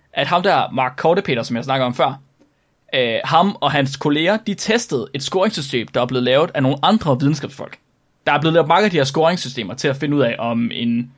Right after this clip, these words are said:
et biovåben er et biovåben eller ej. Og så testede de fire kendte biovåben, øh, anvendelser. Og to, hvor man vidste, at det bare var et, et udbrud, et helt almindeligt naturligt udbrud. Og det var kun én af dem,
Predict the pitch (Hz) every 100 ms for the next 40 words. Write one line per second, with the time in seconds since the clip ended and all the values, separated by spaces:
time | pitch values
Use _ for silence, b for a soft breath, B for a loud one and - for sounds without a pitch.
0 | b b 147 147 190 165 127 120 151 156
1 | 113 - 113 113 - _ _ _ _ 92
2 | B B - 160 208 240 240 160 135 -
3 | 208 208 247 247 - 254 233 214 - -
4 | _ _ _ _ _ 185 202 160 135 120
5 | - _ _ _ _ 127 113 90 71 -
6 | 143 165 139 82 - - b b _ _
7 | _ _ - 143 - 247 233 - - 160
8 | 151 139 196 214 - - 135 139 143 139
9 | 156 135 113 117 - _ - 127 - 180
10 | 185 196 - 143 175 135 120 104 - -
11 | 131 170 156 143 143 139 139 - _ _
12 | _ _ _ _ B B - 202 226 247
13 | 277 - - 311 147 135 143 139 170 220